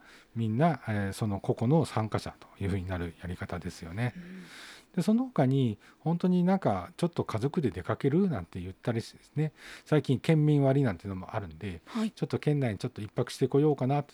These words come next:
Speaker 1: くると、一泊二日の旅行保険っていうのもありますよね。
Speaker 2: 本当に短期間だけでも旅行保険っていうのがあるんですか？
Speaker 1: そうですね。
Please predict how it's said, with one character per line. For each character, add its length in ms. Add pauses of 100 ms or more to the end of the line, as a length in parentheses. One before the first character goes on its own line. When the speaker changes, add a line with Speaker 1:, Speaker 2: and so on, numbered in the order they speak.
Speaker 1:
く 80
る 100
と、 380
一 120
泊 340
二 160
日 80
の 80
旅 160
行 180
保 20
険 200
っ 20
て 60
い 40
う 20
の 80
も 60
あ 40
り 80
ま 100
す 80
よ 120
ね。 200 (340)
Speaker 2:
本 200
当 120
に 360 (100)
短 220
期 160
間 240
だ 100
け 180
で 140
も 420
旅 180
行 280
保 140
険 240
っ 20
て 220
い 60
う 40
の 100
が 160
あ 60
る 80
ん 60
で 80
す 0
か？ 120
Speaker 1:
そ 120
う 20
で 60
す 20
ね。 220